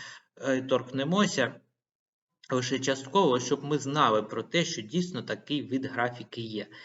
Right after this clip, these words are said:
Це фрактальна графіка. Чому можна сказати, що він найскладніший? Насправді, це, е, вид графіки, в, в якому не маль-, не людина взагалі створює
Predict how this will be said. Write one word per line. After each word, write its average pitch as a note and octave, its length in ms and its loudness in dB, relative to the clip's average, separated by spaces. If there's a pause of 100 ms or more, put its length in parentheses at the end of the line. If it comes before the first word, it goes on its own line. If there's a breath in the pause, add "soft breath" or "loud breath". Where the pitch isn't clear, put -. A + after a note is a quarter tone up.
(180 loud breath)
Це D3+ 160 4
фрактальна A#2 760 2
графіка. - 480 -16 (440 loud breath)
Чому D3+ 800 2 (120)
можна C#3+ 340 -2
сказати, C#3+ 540 -4
що - 180 -8
він C3 240 -6
найскладніший? A#2 840 -4
Насправді, D3+ 600 2 (440 loud breath)
це, - 240 2
е, C3 720 0 (120)
вид E3 160 2
графіки, D#3 640 -2 (760)
в, B2 360 -12
в A2+ 40 -10
якому D3 680 0 (380 loud breath)
не D#3+ 200 0
маль-, D#3+ 360 2
не D#3+ 320 2
людина E3 440 0
взагалі C3 540 -2
створює B2+ 560 0